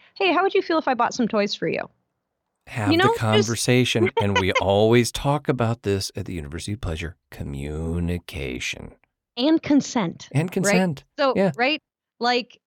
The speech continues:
Speaker 1: because, uh, a lot of times that can be a fun thing if you have, like, that's part of kinda your sexual play is like, "Oh, my partner surprises me with toys sometimes." But if you're having problems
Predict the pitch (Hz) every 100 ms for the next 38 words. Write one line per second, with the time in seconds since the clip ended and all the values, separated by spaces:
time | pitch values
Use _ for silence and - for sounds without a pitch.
0 | _ _ _ _ _ 220 254 269 - 113
1 | 160 190 165 226 233 277 302 - 247 233
2 | 214 214 214 - 220 214 175 - 208 208
3 | 202 185 185 226 202 - 180 185 180 185
4 | 180 185 - - 190 190 180 196 180 180
5 | 180 - 165 - 190 175 - 165 175 175
6 | 180 208 494 190 233 220 240 - 214 220
7 | 233 214 247 226 220 247 294 226 180 165
8 | - - - - _ 196 190 220 539 466
9 | 220 - - 156 175 262 302 330 -